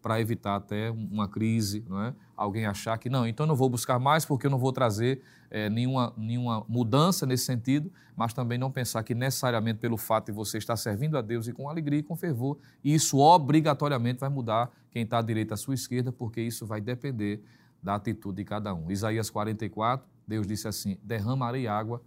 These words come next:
para o sedento." Então, na medida em que alguém busca, que demonstra esse desejo,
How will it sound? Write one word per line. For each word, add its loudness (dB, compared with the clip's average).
para -4
o -4
sedento." -8
Então, -8
na -4
medida 0
em -2
que -2
alguém 0
busca, -2
que -4
demonstra 2
esse 0
desejo, 0